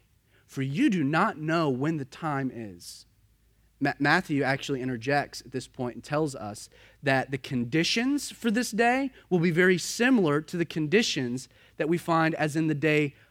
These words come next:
of Noah. "This day will be," Jesus continues, "like a man going to a far country, who left his house and gave authority to his servants and to each his work, and commanded the doorkeeper to watch. Watch therefore,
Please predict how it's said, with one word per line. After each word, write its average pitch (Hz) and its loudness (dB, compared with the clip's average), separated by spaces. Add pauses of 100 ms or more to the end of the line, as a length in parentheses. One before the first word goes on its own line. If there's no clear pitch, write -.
(100)
of 139 -2
Noah. 143 -2 (1000)
"This 170 0
day 147 2 (520)
will 135 0
be," 135 0 (360)
Jesus 135 -6
continues, 131 -4
"like 143 -2
a 156 0
man 143 -2 (580)
going 165 2
to 180 0
a 170 -2
far 165 0
country, 156 -4 (420)
who 180 4
left 190 4
his 226 0
house 208 4
and 185 -2
gave 196 6
authority 208 4
to 190 -4
his 196 2
servants 208 2
and 190 0
to - -4
each 233 -2
his 190 -2
work, 220 0 (440)
and 208 4
commanded 254 6
the 220 4
doorkeeper 240 4
to 196 6
watch. 214 4 (240)
Watch 233 6
therefore, 294 6